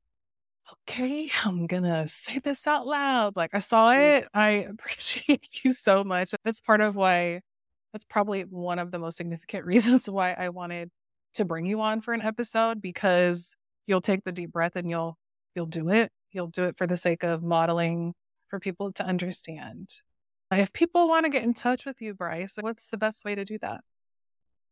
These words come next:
Speaker 2: Yeah, if we can leave my email in the description, I'll put that in my bio. Please reach out to me. Um, that's probably the best form of communication, and I would
Speaker 1: Mm.
Speaker 2: love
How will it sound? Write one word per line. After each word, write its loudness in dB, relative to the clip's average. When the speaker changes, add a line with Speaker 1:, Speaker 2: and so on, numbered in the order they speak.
Speaker 2:
Yeah, -2
if 0
we 4
can 6
leave -2
my -2
email -2
in -6
the 0
description, -2
I'll 0
put -8
that -2
in -4
my -6
bio. -4
Please -2
reach 2
out 2
to -2
me. 0
Um, -6
that's -6
probably -4
the -6
best -6
form -6
of -12
communication, -6
and -4
I -2
would -2
Speaker 1:
Mm. 0
Speaker 2:
love -8